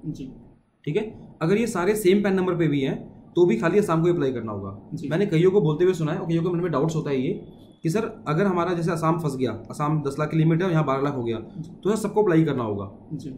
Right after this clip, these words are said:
Speaker 2: सबको अप्लाई नहीं करना होता।
Speaker 1: जी सर।
Speaker 2: ठीक है, क्योंकि बाकियों की लिमिट तो बीस लाख की है।
Speaker 1: जी सर।
Speaker 2: ठीक है ना, तो ये अब चेक इस तरीके से करोगे। ठीक है, ओके। और सपोज करो यार, अगर ये लिमिट जो है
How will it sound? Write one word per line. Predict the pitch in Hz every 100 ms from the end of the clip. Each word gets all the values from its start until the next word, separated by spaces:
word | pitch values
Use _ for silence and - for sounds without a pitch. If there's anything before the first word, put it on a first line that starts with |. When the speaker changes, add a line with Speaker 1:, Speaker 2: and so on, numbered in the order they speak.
| -
Speaker 2:
सबको | -
अप्लाई | 208 175
नहीं | 143
करना | 117 107
होता। | 95 - - -
Speaker 1:
जी | 147 135
सर। | - -
Speaker 2:
ठीक | 151
है, | 208
क्योंकि | 208 190
बाकियों | 156 165 180
की |
लिमिट | 185 170 180
तो |
बीस | 196 170
लाख | 175 160
की | 117
है। | 104 - - -
Speaker 1:
जी | 151 139
सर। | 110 - -
Speaker 2:
ठीक | 139 131
है |
ना, | 165 220 - - - _ _ _
तो | 175
ये | 175 214 - - -
अब | 156 156
चेक | - 185 -
इस | 165
तरीके | 170 156
से | 143
करोगे। | 127 110 107
ठीक | 175
है, | 226 - - - - _ _ _
ओके। | 156 160 117 - -
और |
सपोज | 196 196 262 254
करो | 170 135
यार, | 120 180 -
अगर | 160 196
ये | 208
लिमिट | 190 165 175
जो | 160
है | 135